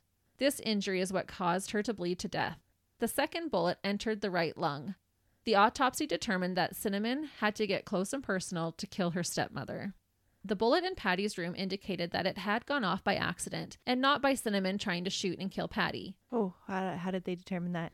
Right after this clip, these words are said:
Speaker 1: Apparently what had happened is the gun wouldn't work the second time she tried to shoot Linda. So she went into Patty's room to get Patty to help her to get the gun to work,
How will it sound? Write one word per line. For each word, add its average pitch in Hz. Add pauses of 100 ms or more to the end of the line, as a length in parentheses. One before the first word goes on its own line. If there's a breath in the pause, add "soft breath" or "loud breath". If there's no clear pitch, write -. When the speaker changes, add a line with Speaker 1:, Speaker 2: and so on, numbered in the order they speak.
Speaker 1:
Apparently 277
what 220
had 214
happened 185
is 208
the 233
gun 202
wouldn't 220
work 202 (180)
the 214
second 196
time 190
she 190
tried 170
to -
shoot -
Linda. 175 (240)
So -
she -
went 208
into 320
Patty's 214
room 175
to 214
get 180
Patty 185
to -
help 180
her 190
to 170
get -
the -
gun 160
to 175
work, 170